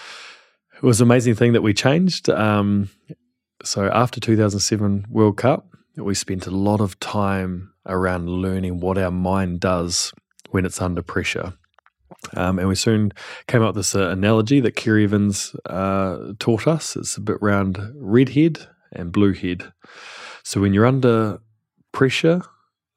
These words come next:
um, often you go into a state of red head. So you become distracted, you're off task, you're not clear,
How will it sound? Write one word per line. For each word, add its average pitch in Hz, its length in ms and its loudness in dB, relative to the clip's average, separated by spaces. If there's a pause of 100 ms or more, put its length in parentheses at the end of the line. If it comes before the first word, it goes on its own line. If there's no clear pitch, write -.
(120)
um, 92 420 -4
often 104 420 0
you 95 100 -2
go 98 220 0
into 92 180 -6
a 90 40 -4
state 95 300 -4
of 87 160 -8
red 85 220 -2
head. - 280 -12 (540)
So 95 480 -2 (440)
you 92 100 -10
become 92 380 -6
distracted, 95 800 -6
you're 87 240 -4
off - 180 -6
task, 98 680 -4
you're 80 80 -8
not 98 260 -4
clear, 92 720 -4